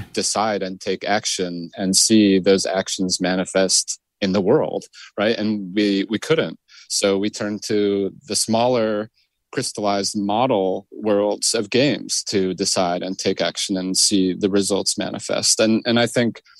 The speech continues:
I think it was a form of exercise. Um, and, uh, and yeah, I, I,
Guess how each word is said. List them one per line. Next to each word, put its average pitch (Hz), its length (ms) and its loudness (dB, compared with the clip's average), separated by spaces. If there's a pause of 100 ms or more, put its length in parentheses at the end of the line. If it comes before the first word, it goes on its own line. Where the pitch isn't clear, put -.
(120)
I 110 40 -4
think 127 100 0
it 131 60 4
was 123 160 2
a 127 40 -2
form 120 280 -2
of 107 100 -2
exercise. - 720 -6 (400)
Um, 87 560 0 (520)
and, 98 540 4 (100)
uh, 90 380 2 (840)
and 135 140 8
yeah, 160 200 8
I, 123 220 -2
I, 135 220 0